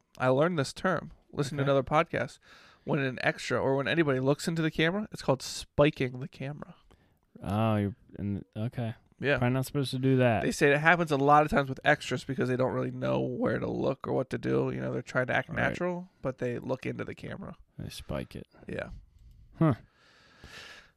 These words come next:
Speaker 2: Oh, and I like, oh, uh, there's a guy with, uh, some frosted tips.
Speaker 1: Oh, yeah. This guy?
Speaker 2: Yeah, he was
Speaker 1: Yeah.
Speaker 2: better in the last pause, but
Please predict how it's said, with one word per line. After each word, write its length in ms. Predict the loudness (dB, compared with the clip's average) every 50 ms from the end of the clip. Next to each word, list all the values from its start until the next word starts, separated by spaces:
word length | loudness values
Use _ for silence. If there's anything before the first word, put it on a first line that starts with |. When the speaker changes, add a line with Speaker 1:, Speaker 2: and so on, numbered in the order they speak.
| _ _ _ -20 -20 -20 -18 -2 4
Speaker 2:
Oh, 260 | 6 8 8 8 6 4
and 140 | 0 2 2
I 60 | 4
like, 200 | 4 4 4 2 2
oh, 180 | 2 2 2 2 -2 _ _ _ _ _ 2
uh, 380 | 4 4 4 4 2 0 -2 -4
there's 180 | -4 -4 -4 -4
a 40 |
guy 480 | -4 -2 0 0 0 0 0 -2 -4 -8 -12 -8
with, 340 | -4 -4 -2 -2 -4 -4 -4
uh, 240 | -4 -2 -4 -4 -6
some 380 | -6 -6 -4 -4 -4 -4 -4
frosted 540 | 0 4 6 6 6 4 2 -4 -10 -10 -2
tips. 480 | 0 2 2 2 0 -4 -6 -8 -10 -14 -20 -20 _ _ _ _ _
Speaker 1:
Oh, 220 | 2 4 6 6 6
yeah. 280 | 6 6 4 2 0 -6 -8
This 140 | -6 -4 -2
guy? 180 | 0 0 0 -2 -4 -6
Speaker 2:
Yeah, 280 | -2 0 2 2 2 0
he 120 | 0 0 0
was 160 | 0 0 0
Speaker 1:
Yeah. 220 | 0 0 0 0 -2 -4 -8 -4
Speaker 2:
better 240 | 0 2 4 4
in 100 | 4 2
the 120 | 0 0 0
last 400 | 0 0 0 0 0 -2 -6 -6
pause, 300 | -4 -4 -4 -4 -4 -2
but 80 | -2